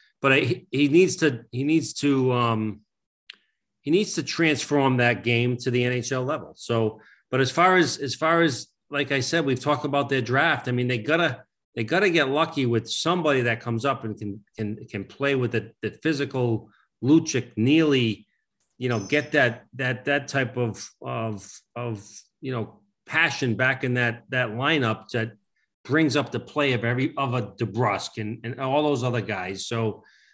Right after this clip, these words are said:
um, as far as, as far as that goes, I mean, I, Steen's a great skater.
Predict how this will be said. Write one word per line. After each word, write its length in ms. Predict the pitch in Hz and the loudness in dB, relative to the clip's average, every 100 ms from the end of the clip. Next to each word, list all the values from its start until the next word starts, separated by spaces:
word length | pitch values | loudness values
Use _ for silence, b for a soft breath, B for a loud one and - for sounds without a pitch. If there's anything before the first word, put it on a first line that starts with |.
| b _ | b _
um, 380 | 101 101 101 107 | -10 -6 -6 -8
as 100 | - | -4
far 240 | 147 151 | 0 4
as, 280 | 139 117 - 113 | 2 0 -6 -12
as 100 | - | -6
far 220 | 151 151 | -2 0
as 120 | 120 | 2
that 220 | 139 139 | 0 0
goes, 240 | 127 123 117 | 0 0 0
I 100 | 120 | -2
mean, 180 | 120 | -2
I, 280 | 117 120 - _ _ | -2 -4 -6 _ _
Steen's 380 | - - 160 160 | -12 2 6 6
a 60 | 131 | 4
great 360 | 107 135 139 | 0 0 0
skater. 640 | - - 139 143 175 175 | -2 0 2 2 0 -4